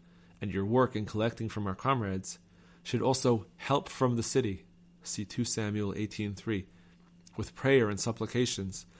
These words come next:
that we should merit to finish what we have begun.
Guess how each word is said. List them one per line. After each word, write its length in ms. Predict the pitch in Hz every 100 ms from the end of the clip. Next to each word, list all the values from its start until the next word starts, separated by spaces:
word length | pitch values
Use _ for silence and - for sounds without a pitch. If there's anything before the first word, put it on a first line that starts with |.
| - -
that 100 | 117
we 80 | 113
should 180 | 113 113
merit 360 | 107 117 147 147
to 60 |
finish 360 | 143 123 101 -
what 100 | 92
we 120 | 107
have 160 | 101 95
begun. 380 | 104 101 98